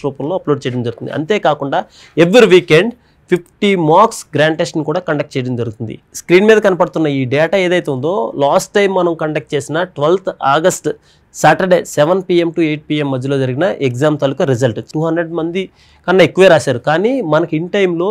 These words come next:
స్క్రీన్ షాట్లు పంపించడం అనేది వీళ్ళు మాత్రమే చేశారు కాబట్టి వాళ్ళకి మాత్రమే ఈ రిజల్ట్ స్క్రీన్ మీద డిస్‌ప్లే చేయడం జరుగుతుంది. వీళ్ళకి టూ థౌజండ్, థౌజండ్ ఫైవ్ హండ్రెడ్ వోచర్స్‌ని కూడా, దాంతోపాటు షైన్ ఇండియా మ్యాగజైన్స్ కూడా ఇవ్వడం జరుగుతుంది. అయితే ఈ వోచర్స్ అనేది ఈ ఆగస్ట్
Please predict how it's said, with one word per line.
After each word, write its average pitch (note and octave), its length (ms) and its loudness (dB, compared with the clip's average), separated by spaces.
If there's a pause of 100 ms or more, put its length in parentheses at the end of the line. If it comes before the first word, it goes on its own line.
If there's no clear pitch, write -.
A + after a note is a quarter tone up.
(120)
స్క్రీన్ E3 320 -2
షాట్లు D#3+ 340 -4
పంపించడం D3 560 -4
అనేది D3 280 -4 (480)
వీళ్ళు E3+ 240 4
మాత్రమే E3+ 320 2
చేశారు D3 300 -6
కాబట్టి D3 220 -4 (120)
వాళ్ళకి D3+ 340 -2
మాత్రమే F3+ 300 -4
ఈ - 100 0
రిజల్ట్ C#3+ 380 -2
స్క్రీన్ D3 260 -6
మీద D3+ 120 -4 (160)
డిస్‌ప్లే C#3+ 320 -4
చేయడం C3 240 -4
జరుగుతుంది. A#2+ 300 -8 (360)
వీళ్ళకి F3+ 340 4 (140)
టూ F3+ 80 4 (140)
థౌజండ్, E3 440 0 (220)
థౌజండ్ D3 400 0 (100)
ఫైవ్ C#3+ 140 0
హండ్రెడ్ C#3+ 260 -6
వోచర్స్‌ని D3 480 -4
కూడా, D#3 160 0 (460)
దాంతోపాటు D#3 500 -2
షైన్ D3 160 -4
ఇండియా D3+ 200 -2
మ్యాగజైన్స్ C3 420 -6
కూడా D#3+ 180 -4
ఇవ్వడం C3+ 240 -2
జరుగుతుంది. A2+ 340 -6 (100)
అయితే D#3 200 -4
ఈ - 100 0
వోచర్స్ D#3 360 -4
అనేది D#3+ 200 -4 (220)
ఈ - 20 0 (140)
ఆగస్ట్ D#3 260 -6